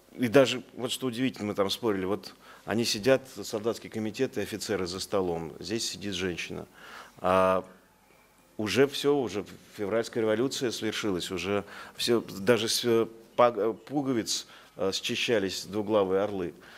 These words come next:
А уже царя нет, но когда Почкарева встает, почему-то офицеры тоже встают. У них такая привычка, их, из них ее не выбьешь. Ну и так далее. М, фильм, надеюсь, в ноябре месяце, а, нам удастся сделать премьеру фильма.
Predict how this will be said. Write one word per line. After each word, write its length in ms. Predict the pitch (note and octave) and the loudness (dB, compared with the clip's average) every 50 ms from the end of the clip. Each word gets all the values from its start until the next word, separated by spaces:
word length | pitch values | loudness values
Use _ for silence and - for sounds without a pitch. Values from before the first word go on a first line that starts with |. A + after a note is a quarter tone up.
| - - - - - - | -20 -20 -20 -20 -20 -6
А 200 | - F#2+ F#2 F#2 | 0 2 2 4
уже 220 | F#2 G2 F#2+ A#2 A2 | 2 2 2 0 0
царя 320 | - - G#2+ G#2 A2 A2 | 0 0 2 2 2 2
нет, 300 | A#2 C3+ D3+ D3 C#3+ - - - - - - | 2 2 0 0 -2 -6 -14 -20 -20 -14 -6
но 160 | - G#2+ G#2+ | -4 -4 0
когда 300 | - B2+ B2 A#2 B2+ B2+ | 2 2 4 4 4 2
Почкарева 640 | A#2+ - - - A2 - - - B2+ B2 A#2+ A#2 | 2 -2 -8 -8 -8 -8 -4 -4 -2 -2 -2 -2
встает, 380 | A#2 - - B2 C3 C#3+ C#3+ - | -4 -2 -2 0 0 0 -2 -4
почему-то 420 | - A2 - - B2 B2 - A#2+ | -6 -6 -4 -4 -4 -2 0 0
офицеры 460 | G#2+ G2 A#2 G#2+ - - C3+ B2+ B2 G2 | -2 -2 -2 -8 -4 -4 -2 -2 -2 -2
тоже 300 | - - A#2+ A2 A2 G2+ | -2 -2 -2 -2 -2 -6
встают. 480 | - - G#2 F#2+ F2+ D#2+ C#2+ - - - | -6 -4 -2 -2 -2 -2 -6 -8 -12 -10
У 80 | - F#2+ | -6 -4
них 220 | G#2 A2+ G#2 - | -2 -2 -4 -4
такая 340 | - - G#2 - - G2+ F#2 | -4 -4 -4 0 0 0 0
привычка, 540 | - - A#2 A2+ G#2+ F2 - - - - - - - - - | 0 -2 -4 -4 -2 -4 -6 -8 -10 -16 -18 -18 -20 -16 -10
их, 380 | - G2+ F#2+ - - - - - | -8 -8 -8 -8 -10 -14 -16 -14
из 240 | - - G2+ F2 F2+ | -10 -8 -8 -6 -4
них 260 | G#2+ B2 B2+ A#2+ - | -2 -2 -2 -2 -4
ее 260 | G2+ F#2 F#2+ G2 F#2+ F2+ - - - - - _ | -6 -4 -2 -2 -2 -4 -8 -16 -20 -20 -16 _
не 200 | F2+ F#2+ G#2+ A2 | -6 -4 -4 -2
выбьешь. 540 | G#2 G#2 F2 D#2 E2+ E2 - - - - - _ _ - - - - - - - | -2 -2 -4 -4 -6 -10 -12 -12 -12 -14 -16 _ _ -20 -20 -20 -18 -18 -8 2
Ну 120 | A#2 C#3+ | 6 6
и 60 | D#3 D3+ | 6 6
так 220 | - C#3 C3 A#2 | 6 2 2 4
далее. 380 | G#2 G#2 F#2 E2+ E2 D#2+ D2+ - - | 2 2 2 2 0 -2 -4 -4 -8
М, 420 | - D#2+ G2 G2 G2+ G2 G2 - - - - | -8 -8 -6 -4 -2 -2 -4 -4 -6 -12 -14
фильм, 460 | - - D#3 D#3+ D3 D3 C3+ A#2 - - | -6 0 0 2 2 2 0 -2 -4 -8
надеюсь, 720 | - - A2 A#2+ A#2+ A#2 C3 C3 A#2+ A2 - - - - | -6 -2 0 0 0 2 2 2 2 0 0 -4 -6 -4
в 240 | F#2+ G2+ G2 F#2+ G#2+ | -4 -4 -4 -4 -2
ноябре 340 | A#2+ B2 A#2+ G#2+ A2 A#2 A2+ | -2 -2 0 0 0 -2 -2
месяце, 560 | G#2+ G#2+ G#2 - - G2 - - - G2 F#2 - - - - - - - - - - - | -2 -2 -4 -6 -8 -6 -6 -4 -4 -4 -6 -8 -12 -18 -20 -20 -18 -20 -20 -20 -10 -4
а, 420 | F#2 F#2 F#2+ F#2+ G2 F#2+ F#2+ F#2+ | -2 2 2 4 4 4 4 2
нам 560 | F#2 G2 G#2 G#2+ G#2+ G#2 G2+ G2 F#2 F2+ F#2+ | 0 -2 -2 -2 -2 -2 -2 -4 -4 -4 -4
удастся 400 | G2+ G2 G#2+ G2+ F#2+ - - F#2+ | 0 2 2 2 0 0 -6 -8
сделать 360 | F#2 F2 F#2+ G2+ G2 F2+ - | -8 -6 -2 -2 -2 -2 -4
премьеру 480 | - G2+ G#2 G#2+ G#2+ A#2+ D3 D3+ D3 C3 | -6 -6 -6 -6 -4 -2 0 0 0 0
фильма. 500 | - - C3 B2 A#2+ A#2+ A#2 A2 G#2+ G#2 | -2 -4 -4 -4 -2 0 0 0 -2 -4